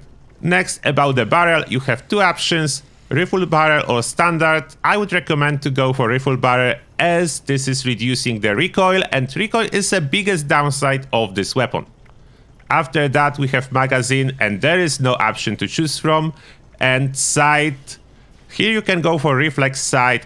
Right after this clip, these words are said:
or standard sight. Unfortunately, going for the reflex sight makes it much harder to aim down the sight with this weapon. Let me quickly demonstrate in here the difference. That's the aiming down the sight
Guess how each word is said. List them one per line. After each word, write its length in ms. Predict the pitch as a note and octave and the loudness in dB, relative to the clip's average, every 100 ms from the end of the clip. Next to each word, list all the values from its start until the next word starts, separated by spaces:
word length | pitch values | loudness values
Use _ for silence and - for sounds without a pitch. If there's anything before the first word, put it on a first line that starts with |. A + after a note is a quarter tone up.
| - | -2
or 220 | D#3+ F#3 | 0 0
standard 540 | - - C#3 A#2+ G2+ - | -2 0 0 2 -2 -2
sight. 360 | - G#2 F#2 G#2+ | -2 0 0 -2
Unfortunately, 1000 | G#2+ - F#3 F#3 F3 E3+ D3+ E3+ D#3+ - - - C3 | -4 -2 -2 -2 -2 -2 0 0 -2 -6 -20 -10 0
going 320 | D3+ F#3+ F#3+ | 2 2 0
for 220 | - G3 | -2 0
the 160 | G3 F#3 | 0 0
reflex 420 | G3 F3 C#3+ - | 0 0 -2 -2
sight 580 | - C#3 C3 C3+ C3+ - - - _ - | 0 4 4 0 -4 -20 -20 -20 _ -4
makes 320 | E3+ F3+ - | -2 0 -2
it 160 | D#3 - - | -4 -6 -2
much 380 | E3 E3+ - | 0 0 -2
harder 720 | - F3 E3 D3+ C3+ B2+ B2+ C3+ - - - - - - - - | -2 2 2 2 2 2 -2 -6 -18 -20 -20 -20 -20 -20 -18 -4
to 200 | C#3 C#3 C3+ | -4 -2 2
aim 300 | C3+ B2 A#2 | 2 2 0
down 320 | B2 A2+ A2+ | 2 2 0
the 80 | A2 | -4
sight 400 | - C3+ C3 C3+ | 0 2 2 -2
with 140 | G2+ | -4
this 180 | G#2 - | -6 -2
weapon. 300 | G#2+ - G2 | -2 -2 -2
Let 160 | G2+ | -2
me 80 | G#2+ | -4
quickly 260 | - C#3 D3+ | -4 -4 -2
demonstrate 640 | B2 A#2+ A2 - A2+ - | 0 0 -2 -2 -2 -2
in 60 | G#2+ | -8
here 240 | - G#2+ | -2 -2
the 80 | F#2+ | 0
difference. 640 | F#2 G#2+ D3 F3 F#3 - _ - - - | -2 -2 -2 -2 -4 -10 _ -20 -20 -6
That's 300 | B2+ C3+ C3+ | 0 0 0
the 160 | C#3 - | -4 -2
aiming 380 | D#3 E3+ E3+ B2+ | 0 0 0 0
down 240 | C3+ D3 D#3 | 0 0 0
the 100 | E3 | -2
sight 600 | - D3 C3+ D#3+ - | 0 2 2 0 -4